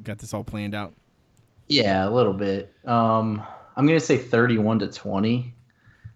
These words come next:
Speaker 2: The reason I added thirty-one fourteen in the preseason, 'cause I, I figured, um, my guess was that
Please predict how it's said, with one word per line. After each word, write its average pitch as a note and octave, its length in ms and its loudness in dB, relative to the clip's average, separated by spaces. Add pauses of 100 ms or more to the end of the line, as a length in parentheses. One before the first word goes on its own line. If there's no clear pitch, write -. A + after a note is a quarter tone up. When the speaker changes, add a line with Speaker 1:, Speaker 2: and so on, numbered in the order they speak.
(140)
Speaker 2:
The B2+ 80 2
reason A3 280 4
I F3 100 4
added C#3 260 4
thirty-one A#2+ 360 4
fourteen A2 440 -2
in G#2 80 0
the G2 80 -4
preseason, G2+ 580 0
'cause G#2 160 0
I, G2+ 320 4
I G#2+ 240 2
figured, B2 800 0 (680)
um, G2 580 -2 (320)
my A#2 140 2
guess B2+ 400 2
was A2+ 180 2
that G#2 520 0